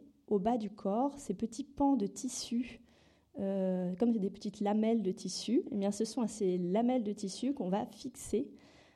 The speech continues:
euh, donc les basques, qu'on va fixer, euh, la jupe, qui est extrêmement lourde,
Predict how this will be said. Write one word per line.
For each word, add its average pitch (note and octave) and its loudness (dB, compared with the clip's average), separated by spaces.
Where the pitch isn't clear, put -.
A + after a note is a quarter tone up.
euh, F3+ 0
donc F3 -8
les F#3+ 0
basques, F#3+ -4
qu'on - -4
va F#3+ 2
fixer, A#3+ -2
euh, F3 -2
la F3+ 0
jupe, F3 -8
qui - -6
est - -4
extrêmement F3+ -4
lourde, F3 0